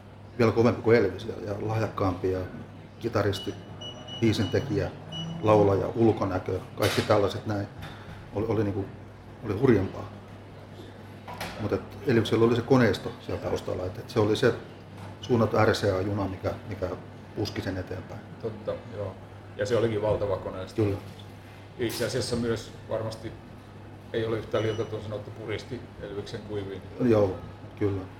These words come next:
Speaker 2: Ää, mites sitten tähän loppuun, niin miten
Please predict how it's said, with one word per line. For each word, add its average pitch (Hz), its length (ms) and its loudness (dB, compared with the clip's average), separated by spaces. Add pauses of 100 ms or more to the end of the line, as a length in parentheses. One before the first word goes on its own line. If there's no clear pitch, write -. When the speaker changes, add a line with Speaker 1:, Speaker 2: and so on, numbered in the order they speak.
(120)
Speaker 2:
Ää, 131 440 6
mites 165 300 4
sitten 214 240 -2
tähän 180 220 2
loppuun, 151 460 4
niin 135 280 2 (400)
miten 151 360 -2